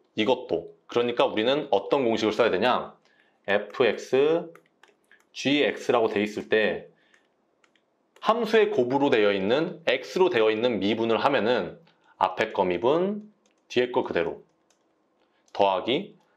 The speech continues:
앞에 거 그대로, 뒤에 거 미분. 이걸 해봅시다.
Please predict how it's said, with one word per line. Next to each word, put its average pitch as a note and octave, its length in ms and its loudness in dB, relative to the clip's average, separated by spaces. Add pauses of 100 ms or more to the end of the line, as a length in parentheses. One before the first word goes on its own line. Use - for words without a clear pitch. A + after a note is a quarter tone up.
(180)
앞에 G#2 360 0
거 G#2 120 2
그대로, C3 680 0 (2250)
뒤에 G2 280 -2
거 C#3+ 100 0
미분. F#2 380 -4 (760)
이걸 A#2 300 0
해봅시다. D#3 460 -2